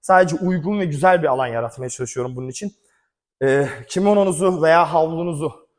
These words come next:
veya bir halat, ufacık halatlar olabilir. Bunları tutup çekiş antrenmanlarınızı ona göre yapabilirsiniz. Barfix'i havlu atıp havluyla çekebilirsiniz. Yapabildiğiniz kadar. İlk başta bir, iki, üç çıkar, sonra beş, altı, yedi, sonrasında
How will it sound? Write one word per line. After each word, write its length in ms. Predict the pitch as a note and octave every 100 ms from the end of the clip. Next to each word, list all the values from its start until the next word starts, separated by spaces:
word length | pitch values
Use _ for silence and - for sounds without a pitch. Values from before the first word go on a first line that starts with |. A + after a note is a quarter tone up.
| _ _ -
veya 300 | D3+ E3 E3+
bir 80 | F#3
halat, 580 | D#3+ - - F3 F#3 -
ufacık 360 | D3+ F3 -
halatlar 460 | - D#3+ E3 E3 E3
olabilir. 400 | C#3 B2 A#2 - _ _ _ -
Bunları 280 | E3+ F#3+ F#3+
tutup 320 | - A3 - - _ _ _ _
çekiş 320 | - E3+ -
antrenmanlarınızı 920 | F#3 F#3 F3+ F3 F3 E3 D#3+ C3+ D3+ - _ _ _ _ _ -
ona 200 | F3 G3
göre 220 | F3+ F3+
yapabilirsiniz. 640 | D#3+ D#3+ D3+ D#3 - B2+ A#2+
Barfix'i 640 | D#3+ D#3+ F3 - G#3 G3+ _ _ _
havlu 380 | - E3+ F3+ G3
atıp 240 | F#3 - -
havluyla 580 | C3+ D3+ D#3 F3+ G3
çekebilirsiniz. 720 | F3 D3+ - B2 A#2+ - B2 A#2
Yapabildiğiniz 600 | C#3+ F3 F#3 G3 G3+ -
kadar. 280 | B2+ A#2 _ _ -
İlk 180 | F#3 -
başta 300 | D3 - E3
bir, 180 | E3 D#3+
iki, 220 | - E3+
üç 160 | -
çıkar, 280 | - - E3
sonra 300 | D#3+ D#3 D3
beş, 180 | D3 C#3+
altı, 260 | C3 - B2+
yedi, 120 | D#3
sonrasında 640 | D3+ D3 C#3 C3+ D3 E3